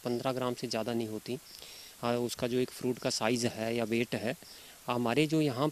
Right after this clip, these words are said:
पे हरड़ हमने छः किस्में तैयार की हैं, उसका फ्रूट बहुत बड़ा होता है, सौ से एक सौ बीस पच्चीस ग्राम तक भी चला जाता है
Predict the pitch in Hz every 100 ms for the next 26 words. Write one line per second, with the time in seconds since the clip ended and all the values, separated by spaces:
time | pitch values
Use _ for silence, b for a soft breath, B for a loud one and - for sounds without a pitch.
0 | - 151 131 107 131 135 113 120 131 139
1 | 135 120 b b - - 156 - 143 147
2 | 139 135 - - - 127 135 151 - 135
3 | 117 131 143 - 160 - 156 143 120 123
4 | 120 120 117 107 - b b - 120 120
5 | 117 117 101 - 123 127 - 127 113 -
6 | - - - 123 - 120 127 127 123 -
7 | 123 - 127 120 113 117 117 123 117 113
8 | 110 107 113 113